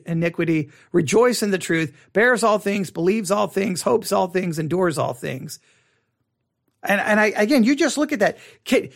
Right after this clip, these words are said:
have you ever demonstrated that in your most clo-, close and intimate relationships? In your own family, you fall short of those. I,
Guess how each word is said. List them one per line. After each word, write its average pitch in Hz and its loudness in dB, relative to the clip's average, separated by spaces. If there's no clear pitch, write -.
have 208 0
you 302 0
ever 294 2
demonstrated 262 -4
that 262 2
in 262 4
your 247 6
most 247 4
clo-, - 0
close 285 0
and 247 0
intimate 302 0
relationships? 302 -2
In 285 4
your 311 4
own 311 6
family, 339 4
you 208 4
fall 214 4
short 202 2
of 151 0
those. 156 0
I, 262 0